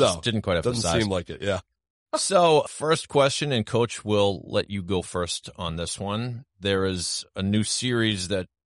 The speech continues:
Speaker 1: just got posted to Netflix about David Beckham. It's this huge documentary that I am only in episode one, but it seems to, sh-,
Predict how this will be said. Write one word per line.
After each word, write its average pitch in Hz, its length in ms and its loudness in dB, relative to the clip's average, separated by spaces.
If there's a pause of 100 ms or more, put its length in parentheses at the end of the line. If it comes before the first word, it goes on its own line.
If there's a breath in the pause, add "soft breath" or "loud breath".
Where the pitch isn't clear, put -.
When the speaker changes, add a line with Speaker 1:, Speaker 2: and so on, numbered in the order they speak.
(100)
Speaker 1:
just - 540 -4
got 107 200 -4
posted 101 440 -2
to 92 100 -2
Netflix 92 640 -2
about 95 300 -2
David 85 340 -2
Beckham. 131 500 0 (100)
It's - 200 -8
this - 320 -6
huge - 420 -6
documentary 90 580 0
that 80 180 -2 (100)
I 92 200 -2
am 85 260 -2
only 90 300 -2
in 80 240 -4
episode 82 480 -6
one, 76 340 -6 (420)
but 92 120 0
it 90 80 -4
seems 123 260 -2
to, - 140 -2
sh-, - 240 -6